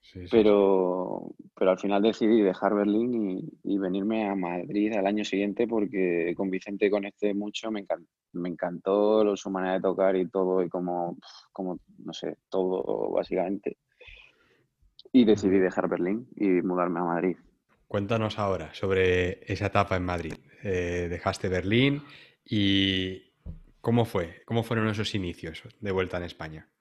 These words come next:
Speaker 2: Bueno, pues, estuvo, a ver, al principio fue duro porque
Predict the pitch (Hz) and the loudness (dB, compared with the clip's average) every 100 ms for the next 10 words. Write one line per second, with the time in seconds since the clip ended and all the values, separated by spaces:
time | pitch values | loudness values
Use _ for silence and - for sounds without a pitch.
0 | _ _ _ - - _ _ _ _ _ | _ _ _ -18 -18 _ _ _ _ _
1 | _ 113 117 113 139 135 117 107 98 95 | _ 0 2 4 2 4 6 8 8 6
2 | 92 92 92 98 - - - - _ _ | 4 4 0 -4 -8 -12 -14 -20 _ _
3 | _ _ - - - - _ _ _ - | _ _ -14 -14 -14 -20 _ _ _ -10
4 | 104 - 123 123 135 123 107 131 117 98 | -10 -2 4 8 10 10 10 10 10 8
5 | 95 104 170 127 - 131 117 139 147 113 | 6 0 2 2 4 4 6 8 6 4
6 | 107 - 107 104 98 95 50 | 0 2 2 4 2 -2 -6